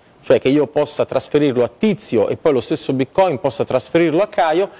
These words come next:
c'è un registro pubblico che certifica a chi appartiene Bitcoin, o meglio chi può spendere Bitcoin. Questo registro pubblico viene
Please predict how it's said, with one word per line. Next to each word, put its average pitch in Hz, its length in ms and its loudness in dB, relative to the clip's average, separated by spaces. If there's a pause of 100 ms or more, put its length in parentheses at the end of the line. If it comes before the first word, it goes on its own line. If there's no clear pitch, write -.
(180)
c'è - 140 2
un 220 80 4
registro 254 460 0
pubblico 107 540 -2
che 196 240 0
certifica 190 1040 -2 (400)
a 175 160 0
chi - 180 4
appartiene 175 480 0
Bitcoin, 156 580 0 (280)
o 165 140 2
meglio 156 420 0
chi 254 200 2
può 185 220 0
spendere 131 560 0
Bitcoin. 117 460 -6 (320)
Questo 202 240 2
registro 233 380 0
pubblico 311 420 0
viene 151 340 -2